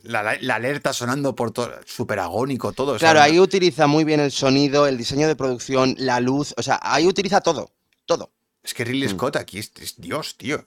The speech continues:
Speaker 1: en esta
Speaker 2: Eh, sí,
Speaker 1: peli.
Speaker 2: está inspiradísimo.
Speaker 1: <laughs>
Speaker 2: Y bueno, y
Speaker 1: Está
Speaker 2: los suspiros de ella, que te agotan aún más. O sea, que es como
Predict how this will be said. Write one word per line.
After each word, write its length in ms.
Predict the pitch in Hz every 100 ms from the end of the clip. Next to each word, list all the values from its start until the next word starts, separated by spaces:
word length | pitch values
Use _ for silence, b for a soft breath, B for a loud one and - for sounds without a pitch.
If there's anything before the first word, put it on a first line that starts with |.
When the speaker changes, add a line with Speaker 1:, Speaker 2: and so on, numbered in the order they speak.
| -
Speaker 1:
en 80 |
esta 160 | 92 -
Speaker 2:
Eh, 20 |
sí, 60 | -
Speaker 1:
peli. 120 | 147
Speaker 2:
está 200 | 123 120
inspiradísimo. 760 | 135 139 - 151 131 135 135 120
Speaker 1:
<laughs> 0 |
Speaker 2:
Y 40 |
bueno, 200 | 117 135
y 60 | 123
Speaker 1:
Está 100 | 120
Speaker 2:
los 80 | 120
suspiros 460 | 113 - 131 196
de 120 | 156 135
ella, 200 | 180 139
que 160 | 117
te 80 | 117
agotan 400 | 107 127 190 190
aún 260 | 147 180 135
más. 320 | 185 - -
O 120 | _
sea, 300 | - 113 101 b b b -
que 100 | 123
es 80 |
como 240 | - 160